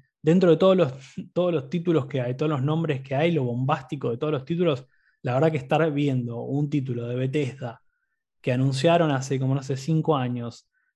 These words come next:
del cual no nos enteramos nada más que un pequeño teaser en uno de los eventos de veinte veintiuno y después un, un, un cinematic trailer que no muestra gameplay, no muestra nada. Pareciera que va a ser un juego exclusivo de Xbox y de P C.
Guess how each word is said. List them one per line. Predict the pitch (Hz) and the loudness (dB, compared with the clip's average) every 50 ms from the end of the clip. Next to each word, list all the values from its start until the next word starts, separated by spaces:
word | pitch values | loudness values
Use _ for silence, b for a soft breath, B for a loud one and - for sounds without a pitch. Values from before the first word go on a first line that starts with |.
| _ | _
del | - 127 127 131 | -4 -2 -2 0
cual | 135 127 135 | 0 0 2
no | 151 170 | 2 2
nos | 170 160 - | 0 0 0
enteramos | 165 151 147 147 151 160 156 143 135 | -2 -2 0 0 -2 -2 -2 -4 -2
nada | 151 160 170 180 180 180 180 | -2 -2 0 0 0 0 0
más | 160 151 147 | 0 -2 -4
que | - - 156 | -6 -6 -4
un | 147 151 143 139 | -4 -4 -4 -4
pequeño | - 139 131 139 156 160 160 160 151 147 139 135 135 135 135 | -4 -4 -4 -2 -2 0 0 0 0 0 0 -2 -2 -4 -4
teaser | 135 165 175 170 - - 180 175 175 175 170 | -4 -4 -4 -4 -4 0 2 4 4 4 2
en | 175 - 139 131 131 139 | 0 -2 -2 -2 -2 -2
uno | 147 143 | -2 -2
de | 139 | -2
los | 131 - - | -4 -4 -4
eventos | 135 135 147 151 151 139 | -2 -2 -2 -2 -2 -2
de | 131 135 | -2 -2
veinte | 139 151 147 | -2 -2 -2
veintiuno | 139 135 131 131 143 151 170 180 180 180 180 175 160 | -2 -2 -2 -2 -2 -2 -2 0 0 0 -2 -2 -2
y | |
después | 139 135 135 143 131 - | -4 -4 -6 -8 -6 -4
un, | 139 131 131 135 135 135 135 135 | -4 -2 0 0 0 -2 -4 -4
un, | 139 139 139 135 131 131 131 - | -6 -6 -4 -4 -4 -4 -6 -8
un | - 147 139 131 | -10 -8 -8 -6
cinematic | - 143 139 127 135 143 139 135 135 - | -6 -4 -2 -2 -2 -2 -4 -6 -8 -6
trailer | - 147 156 165 165 165 151 139 | -4 -2 0 0 0 0 -2 -2
que | 127 127 | -4 -4
no | 120 127 | -6 -4
muestra | 135 143 135 - - 120 | -4 -4 -6 -6 -8 -6
gameplay, | 120 131 151 160 151 143 131 127 | -4 -4 -4 -4 -2 -4 -4 -4
no | 123 123 | -4 -4
muestra | 135 135 131 - - 117 | -6 -6 -8 -10 -12 -8
nada. | 123 139 156 165 165 165 160 160 160 - _ _ _ _ _ _ _ _ _ _ _ _ | -6 -4 -2 -2 -2 -2 -2 -4 -6 -8 _ _ _ _ _ _ _ _ _ _ _ _
Pareciera | _ 117 120 127 131 - 160 156 135 | _ -6 -4 -2 0 2 2 2 2
que | 131 | 4
va | 131 135 | 2 0
a | 139 | 0
ser | - 156 143 | -2 -4 -4
un | 131 | -4
juego | 131 147 143 131 | -2 -2 -2 -2
exclusivo | 135 - 127 110 - - 143 143 131 120 | -2 -6 -10 -10 -4 -2 0 2 2 2
de | 120 123 143 139 - | 2 0 -2 -2 -4
Xbox | - - 147 139 135 - - | -4 -2 -2 -2 -2 -4 -8
y | 117 | -8
de | 113 110 | -8 -8
P | 120 127 110 | -10 -12 -12
C. | - - 147 156 160 170 175 180 | -4 0 2 4 4 4 4 0